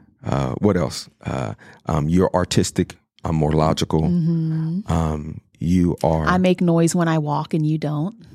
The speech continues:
Speaker 1: I'm, I'm v-, yeah, yeah. I'm, I'm cool. You would be more corny. Or what
Speaker 2: Definitely.
Speaker 1: would be the word? Was it corny?
Speaker 2: Corny,
Speaker 1: Uh-huh.
Speaker 2: yes. I
Speaker 1: Um,
Speaker 2: like
Speaker 1: uh,
Speaker 2: corny movies. I
Speaker 1: uh-huh.
Speaker 2: like corny
Speaker 1: Okay, let's talk
Speaker 2: jokes.
Speaker 1: about movies.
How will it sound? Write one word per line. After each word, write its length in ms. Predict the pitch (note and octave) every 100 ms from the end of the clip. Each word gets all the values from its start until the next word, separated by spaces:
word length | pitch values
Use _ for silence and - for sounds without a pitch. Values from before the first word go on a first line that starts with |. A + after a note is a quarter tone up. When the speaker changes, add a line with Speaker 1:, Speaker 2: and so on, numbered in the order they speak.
| -
Speaker 1:
I'm, 160 | E2 D#2+
I'm 160 | F2 D#2+
v-, 100 | D2
yeah, 280 | - E2 C#2+ -
yeah. 240 | D#2 D2 C#2 - - -
I'm, 300 | F#2+ F2 E2+ -
I'm 160 | F#2 F#2
cool. 580 | - G#2+ F2+ D#2+ G2+ A2 _ -
You 200 | F2+ F2
would 120 | E2+
be 120 | F#2
more 280 | E2+ D#2 E2 -
corny. 440 | - E2+ D2 D2+ F#2+ _ _ _ _ -
Or 80 | E2
what 60 |
Speaker 2:
Definitely. 520 | - - D3+ C#3+ G2
Speaker 1:
would 120 | G2 F2+
be 100 | F2+
the 80 |
word? 320 | D#2+ D2+ C2+ -
Was 180 | F2 E2+
it 100 | D#2+
corny? 420 | - G#2 F#2+ G2 G2 _
Speaker 2:
Corny, 480 | G#3 F3+ E3 E3 C#3
Speaker 1:
Uh-huh. 160 | -
Speaker 2:
yes. 280 | D#3 - - -
I 120 | D#3+
Speaker 1:
Um, 40 |
Speaker 2:
like 160 | E3+ E3
Speaker 1:
uh, 40 |
Speaker 2:
corny 340 | - F3+ E3 E3
movies. 600 | D#3 D#3 D#3 D3+ D3+ D3
I 80 | -
Speaker 1:
uh-huh. 80 | D3+
Speaker 2:
like 140 | C#3+
corny 340 | - D3 C#3+ C#3+
Speaker 1:
Okay, 240 | A#2+ -
let's 140 | E2 -
talk 100 | F2+
Speaker 2:
jokes. 80 | -
Speaker 1:
about 140 | -
movies. 420 | F2 D#2+ D#2 D2+